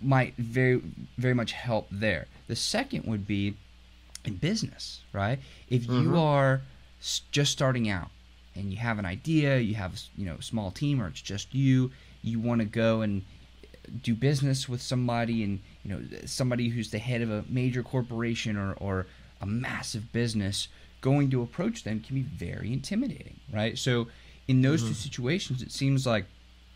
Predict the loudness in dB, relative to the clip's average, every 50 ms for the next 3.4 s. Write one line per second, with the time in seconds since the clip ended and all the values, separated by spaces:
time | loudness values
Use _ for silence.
0 | -20 -20 -20 -20 -12 -6 0 2 4 4 6 6 4 4 4 2 0 -2 -2 -4
1 | -4 -4 -4 -4 -4 -4 -4 -6 -8 -6 -2 0 0 2 2 0 -2 -4 -6 -10
2 | -12 -18 -20 -20 -20 -20 -20 -20 -20 -20 -20 -20 -20 -20 -20 -18 -8 -4 -2 0
3 | 0 0 0 0 0 -2 -4 -6